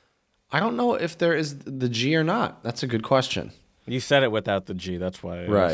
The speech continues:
Speaker 2: asked. I mean,
Speaker 1: Um,
Speaker 2: I'm, I'm sure you could find it either way.
Speaker 1: Right.
Speaker 2: Google's pretty
Speaker 1: Um,
Speaker 2: good these days.
Speaker 1: Also, another one is, uh, um, they called him Blind Lemon Jefferson.
Speaker 2: These nicknames are amazing.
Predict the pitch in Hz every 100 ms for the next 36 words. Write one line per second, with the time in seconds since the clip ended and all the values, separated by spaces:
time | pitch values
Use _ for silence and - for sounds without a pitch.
0 | 71 - - _ _ _ _ _ _ _
1 | - 95 92 123 120 117 - 113 - 123
2 | 104 95 95 98 90 87 87 82 82 85
3 | 92 _ - 101 82 76 - - - -
4 | 123 92 95 95 95 98 90 90 85 92
5 | 87 92 - - 127 147 165 147 147 160
6 | 151 143 127 110 110 107 95 107 104 107
7 | 104 123 117 110 101 110 123 127 120 113
8 | 104 110 113 151 - 165 202 - _ _
9 | _ _ _ 123 143 123 127 127 107 95
10 | 92 90 92 90 82 87